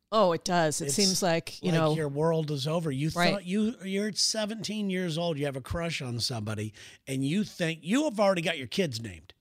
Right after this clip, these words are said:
Speaker 1: Mm-hmm.
Speaker 2: You
Speaker 1: Mm-hmm.
Speaker 2: think this
Speaker 1: Mm-hmm.
Speaker 2: is it. You think,
Speaker 1: Yep.
Speaker 2: "Boy, there, you have so much to,
Speaker 1: Yep.
Speaker 2: to learn."
Speaker 1: Mm-hmm.
Speaker 2: You know? And if that, and if you're playing this for your, your kid, uh,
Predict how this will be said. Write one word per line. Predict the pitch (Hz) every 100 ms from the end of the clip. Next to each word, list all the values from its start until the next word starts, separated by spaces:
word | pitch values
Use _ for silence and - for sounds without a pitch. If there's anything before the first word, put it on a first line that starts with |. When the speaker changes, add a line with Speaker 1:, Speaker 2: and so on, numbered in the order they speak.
| 156
Speaker 1:
Mm-hmm. | 165 170 160 -
Speaker 2:
You | 196
Speaker 1:
Mm-hmm. | 165
Speaker 2:
think | 208 156
this | 143 202
Speaker 1:
Mm-hmm. | 208
Speaker 2:
is | 165 170
it. | 147 120
You | 185 240
think, | 226 202 -
Speaker 1:
Yep. | - 180 180 - -
Speaker 2:
"Boy, | - - 185 170 120 _ 160
there, | 147 151 143 139 -
you | 160 190
have | 165 123
so | - - 190 196
much | 190 165 139 - -
to, | 135
Speaker 1:
Yep. | 151 147 113
Speaker 2:
to | 139
learn." | 123 127 127 117 95 - -
Speaker 1:
Mm-hmm. | 175 196 202 208
Speaker 2:
You | 165 135
know? | 135 135 131 - - - -
And | 156
if | 156 131
that, | 185 190 208
and | 156 156
if | 160
you're | 254
playing | 240 170 165 185
this | 196 175
for | - 180
your, | 160 151 147
your | 143 139 131 123 _ _ - -
kid, | - 214 202 180 _ _ _ _ _ _ _ _ _ _
uh, | -